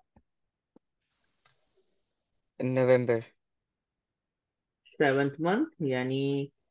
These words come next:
Speaker 2: अगर मैं गिनूं तो मई से जो सातवां महीना आता है, वो बिल्कुल सही कहा आपने, नवंबर आता है। Date क्या लिखते हैं?
Speaker 1: फ़ोर्टीन नवंबर जी।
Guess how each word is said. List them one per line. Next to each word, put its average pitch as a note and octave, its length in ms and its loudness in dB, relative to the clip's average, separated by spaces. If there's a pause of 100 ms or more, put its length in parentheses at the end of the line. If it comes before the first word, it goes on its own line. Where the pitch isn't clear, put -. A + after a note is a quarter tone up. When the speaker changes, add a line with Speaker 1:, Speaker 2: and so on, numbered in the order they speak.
(140)
Speaker 2:
अगर C#3 200 2
मैं C#3+ 220 -2
गिनूं E3+ 520 2
तो C#3 680 2
मई E3 260 0
से F3 240 0
जो D#3+ 100 4
सातवां D#3+ 460 0
महीना D#3+ 320 -2
आता C3 260 0
है, D3 420 0 (680)
वो C#3 120 -6
बिल्कुल G3+ 320 6
सही G#3 160 8
कहा F#3+ 140 4
आपने, F3 440 0 (240)
नवंबर C#3 380 0
आता E3+ 280 4
है। D#3 60 8
Date G3 340 4
क्या A#3+ 100 2
लिखते A#3 280 -2
हैं? D4+ 180 -8 (4000)
Speaker 1:
फ़ोर्टीन C#3 360 2
नवंबर G#2+ 300 -2
जी। - 180 -16